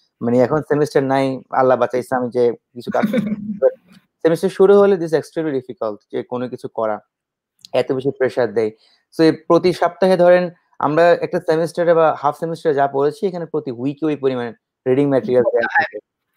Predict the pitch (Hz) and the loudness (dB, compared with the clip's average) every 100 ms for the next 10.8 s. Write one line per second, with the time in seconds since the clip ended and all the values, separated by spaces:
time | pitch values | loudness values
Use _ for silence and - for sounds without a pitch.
0 | - 160 208 175 - 156 156 - 127 - | -2 0 4 4 4 0 -2 -2 -10 0
1 | 156 156 151 143 - _ _ _ 147 147 | 0 4 2 2 -4 _ _ _ -6 -2
2 | 143 127 120 139 135 135 127 151 139 127 | 0 -2 -6 -6 -4 0 0 2 4 4
3 | 120 _ - - - 139 139 139 127 117 | 0 _ -20 -14 0 2 4 4 4 2
4 | 113 113 117 113 - 113 113 _ _ _ | 0 -2 -2 -2 -6 -10 -10 _ _ _
5 | _ _ - 175 190 220 233 220 180 - | _ _ 0 2 4 2 2 2 2 0
6 | 202 202 - _ - 165 170 170 196 202 | 0 -2 -4 _ -8 -6 -4 -4 -2 -2
7 | 202 196 - 165 190 196 185 185 180 160 | -2 -4 -6 -4 -4 -4 -8 -6 -4 -4
8 | 156 170 170 151 139 139 139 139 139 131 | -2 -2 -2 -4 -2 0 -2 0 -2 -2
9 | 123 113 117 139 143 131 147 147 135 143 | -8 -6 -6 -4 -2 0 0 -2 -6 -6
10 | 175 170 - 131 156 151 151 160 | -2 2 2 0 -4 -12 -4 -2